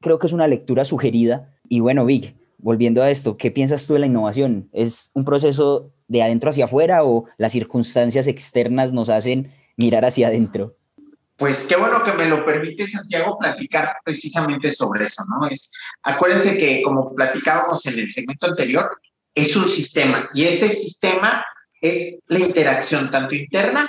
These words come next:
Speaker 2: con mi entorno como el entorno con mi persona. Entonces, eh, la parte de la innovación más importante que depende de nosotros es estar preparados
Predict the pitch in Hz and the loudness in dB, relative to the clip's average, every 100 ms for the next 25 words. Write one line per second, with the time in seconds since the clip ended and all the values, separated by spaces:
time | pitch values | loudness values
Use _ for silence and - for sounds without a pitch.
0 | - - 175 165 151 139 135 160 165 - | -4 -2 -2 0 -2 -2 -2 0 2 0
1 | - - _ _ _ - 180 175 165 156 | -6 -10 _ _ _ -2 2 2 2 0
2 | 151 190 190 233 - 170 135 131 - - | 2 0 0 -2 -4 -6 -8 -10 -12 -10
3 | - - - _ _ _ - 156 156 220 | -10 -10 -12 _ _ _ -8 -4 0 0
4 | 220 233 233 - - _ _ _ 180 180 | 2 2 2 -8 -18 _ _ _ 2 2
5 | 185 190 196 - 175 190 262 262 - 302 | 2 0 -4 -4 0 2 0 0 -4 -4
6 | 226 214 196 226 254 233 196 185 180 185 | -4 -2 -2 -2 -6 -8 -4 -4 -2 -4
7 | 175 175 175 175 214 233 226 202 185 226 | -4 -2 -2 0 0 2 0 -2 -4 -2
8 | 226 254 254 - 196 185 190 208 208 262 | 0 0 -2 -4 -4 -2 -2 -2 0 0
9 | 233 196 180 233 | 0 0 0 0